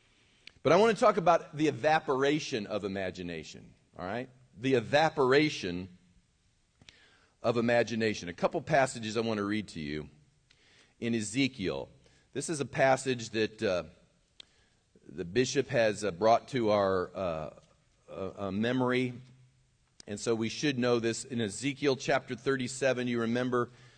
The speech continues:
the dry bones, the vision that he received of the dry bones being the people of God. And I want you to listen in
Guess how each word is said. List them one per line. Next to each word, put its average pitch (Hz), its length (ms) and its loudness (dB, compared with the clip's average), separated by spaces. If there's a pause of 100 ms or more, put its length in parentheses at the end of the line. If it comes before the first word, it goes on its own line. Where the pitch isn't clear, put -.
(120)
the 110 80 -4
dry 113 360 4
bones, 127 720 0 (1040)
the 98 100 -2
vision 127 800 0
that 107 200 0
he 127 120 -2
received 117 560 -2
of 104 180 -4
the 101 60 -4
dry 107 300 2
bones 117 540 -2
being 107 240 -4
the 92 80 -8
people 113 400 -4
of 92 100 -4
God. 117 540 2 (840)
And 117 200 0
I - 20 2
want 165 240 0
you 208 60 -4
to 165 80 4
listen 143 480 0
in 120 400 -2